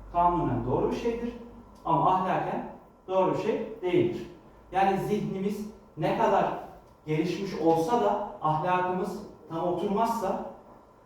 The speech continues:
ciddi sıkıntılar yaşarız. Hayatımızda çok sıkıntı yaşarız. Bunun çok örneği olmuştur. Bu işletmede olmuştur, dışarıda da olmuştur. Karşılaşmışsınızdır muhtemelen. İşte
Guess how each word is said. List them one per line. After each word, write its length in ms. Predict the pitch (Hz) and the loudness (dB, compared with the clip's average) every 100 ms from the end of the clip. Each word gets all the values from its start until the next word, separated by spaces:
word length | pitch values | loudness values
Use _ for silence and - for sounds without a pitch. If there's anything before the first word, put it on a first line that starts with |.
| - - - - - - - - | -20 -20 -20 -20 -20 -20 -20 -20
ciddi 260 | 180 214 | -12 -6
sıkıntılar 520 | 214 - - - - | -4 -2 0 4 4
yaşarız. 360 | - - - - | 4 2 -2 0
Hayatımızda 500 | 170 185 208 202 208 | 2 2 2 0 0
çok 160 | 208 208 | -2 -6
sıkıntı 340 | - 123 - | -6 -8 -8
yaşarız. 420 | - - 127 - - - - - - - - 185 | -10 -14 -18 -20 -20 -20 -20 -20 -20 -20 -20 -10
Bunun 180 | 180 | -6
çok 160 | 180 202 | -4 -2
örneği 260 | 175 170 165 | -2 0 0
olmuştur. 340 | 156 151 156 135 | 2 0 -2 -4
Bu 60 | |
işletmede 480 | 151 151 151 151 151 | -4 -4 -4 -2 0
olmuştur, 400 | 151 147 151 147 | 0 0 -4 -6
dışarıda 360 | - 139 139 135 | -6 -4 -4 -4
da 40 | |
olmuştur. 280 | 143 - - - | -6 -6 -12 -8
Karşılaşmışsınızdır 760 | 190 202 214 214 - 139 - | -6 -2 -4 -4 -8 -8 -8
muhtemelen. 440 | - - 147 151 - - - - - - | -10 -12 -10 -10 -12 -16 -20 -20 -20 -20
İşte 120 | - | -20